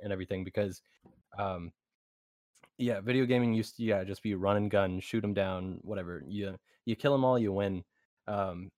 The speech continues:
and especially with Destiny, we didn't think about it much at the beginning, but I think that's part of what's been such a great, what a,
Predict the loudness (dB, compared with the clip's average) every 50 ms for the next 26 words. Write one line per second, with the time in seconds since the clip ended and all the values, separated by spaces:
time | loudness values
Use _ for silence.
0 | _ -6 -2 -2 -2 -2 -2 -4 -8 -10 -12 -2 0 2 2 2 2 2 2 2
1 | 2 0 -2 -2 0 0 0 0 -2 -4 -4 -2 -2 -2 -2 -2 -2 -2 -2 -2
2 | -4 -4 -4 -4 -4 -4 -4 -4 -6 -8 -6 -6 -6 -6 -4 -4 -6 -4 -6 -6
3 | -6 -6 -6 -4 -2 -2 -2 -2 -4 -6 -6 -2 0 0 0 0 -2 -4 -6 -6
4 | -10 -18 -20 _ _ _ _ _ _ _ -6 -4 -4 -2 -2 -4 -4 -4 -6 -6
5 | -4 -2 0 0 0 -2 -4 -10 _ _ _ _ _ _ _ _ _ _ _ _
6 | _ _ _ _ _ _ _ _ _ _ _ _ _ _ -18 -10 -4 0 2 2
7 | 2 2